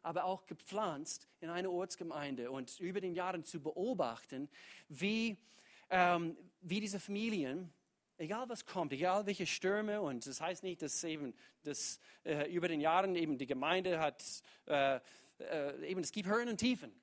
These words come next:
in, im Gemeindeleben. Das gibt's. Überraschung, falls du das nie gewusst hast. Es gibt immer Höhen und Tiefen. Aber egal, sie bleiben beständig, gepflanzt. Warum?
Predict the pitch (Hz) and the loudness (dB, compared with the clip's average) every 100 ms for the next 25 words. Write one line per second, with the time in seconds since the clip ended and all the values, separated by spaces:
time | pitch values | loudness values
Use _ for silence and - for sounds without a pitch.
0 | _ _ _ _ 175 165 180 165 160 160 | _ _ _ _ 0 2 2 2 2 0
1 | 147 127 107 98 - - 208 - - - | -2 -4 -6 -8 -4 0 0 0 -2 -2
2 | _ _ _ _ 143 151 180 190 196 180 | _ _ _ _ 0 8 8 8 4 4
3 | 175 165 156 - 165 143 135 180 170 160 | 4 4 2 2 0 0 2 4 4 2
4 | 147 135 120 139 - 165 175 190 170 170 | 2 0 -2 -4 -4 -2 0 2 2 2
5 | 156 160 160 - 104 - _ - - 165 | -2 -4 -4 -6 -14 -16 _ -20 -4 0
6 | 170 190 160 214 226 240 - _ _ - | 2 2 4 4 2 0 -6 _ _ -10
7 | 165 165 170 190 190 196 185 _ _ _ | -8 -2 0 2 0 -4 -6 _ _ _
8 | 160 165 - 143 127 110 101 - - _ | -8 -6 -2 -2 -2 -4 -8 -16 -20 _
9 | _ _ _ _ - 165 - 165 139 98 | _ _ _ _ -6 -4 2 2 2 -2
10 | - - - _ _ _ _ _ 143 160 | -4 -4 -8 _ _ _ _ _ 0 2
11 | 220 247 | -2 -4